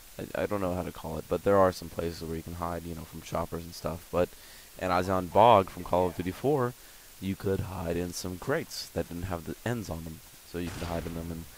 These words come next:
be safe from choppers and airstrikes sometimes. <clears throat> But, uh, that, that's just my view on Jungle. I gu-, I guess that's just your random five cents of the day. Anyways, um, I start off with the seventy-four U. Uh,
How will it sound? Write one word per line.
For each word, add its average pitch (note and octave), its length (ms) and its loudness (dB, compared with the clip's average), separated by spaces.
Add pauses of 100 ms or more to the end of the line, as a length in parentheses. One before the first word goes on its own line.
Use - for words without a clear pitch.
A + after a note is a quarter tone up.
(220)
be A2 80 0
safe G2 220 0
from F2+ 240 -6
choppers E2 420 -2
and E2 80 -8
airstrikes D#2+ 580 -8 (360)
sometimes. - 400 -12 (1300)
<clears throat> G#2 140 -2 (760)
But, G#2 140 8 (140)
uh, D#2+ 60 -2 (180)
that, A#2 160 2
that's C3+ 180 4
just - 160 -6
my G2 80 4
view F#2+ 240 0
on F2+ 100 -2
Jungle. F2 360 -2
I F2 80 -2
gu-, D#2 140 -14 (280)
I F2 60 -10
guess F2+ 80 -6
that's E2 160 -6
just E2 120 -10 (300)
your E2+ 80 -6
random E2+ 440 -2 (480)
five - 360 2
cents - 300 -8
of - 40 -14
the E2+ 60 -2
day. F2 300 0 (640)
Anyways, F2+ 800 2 (160)
um, F2 320 2 (280)
I - 40 -8
start D3 180 6
off D3+ 120 4
with A#2 80 -6
the G2+ 60 -6
seventy-four G#2+ 440 0
U. G2 320 2 (460)
Uh, F2 80 -2